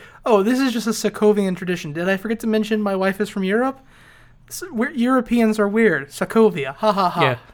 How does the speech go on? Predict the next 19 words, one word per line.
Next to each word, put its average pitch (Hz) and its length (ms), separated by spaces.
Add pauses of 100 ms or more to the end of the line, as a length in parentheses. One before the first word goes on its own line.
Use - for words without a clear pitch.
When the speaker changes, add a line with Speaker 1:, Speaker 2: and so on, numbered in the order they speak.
(160)
Speaker 2:
Mister 190 280
Hart 151 220
seems 143 180
to 131 60
be - 100
irritated 123 460
by 120 160
it, 135 180
but, 120 220
um, 110 400 (1200)
Deborah 160 280
Jo 143 180
Rupp's 123 500
character, 113 460
Missus 117 340
Hart, 120 280
is 127 220
just 135 120
like, 151 120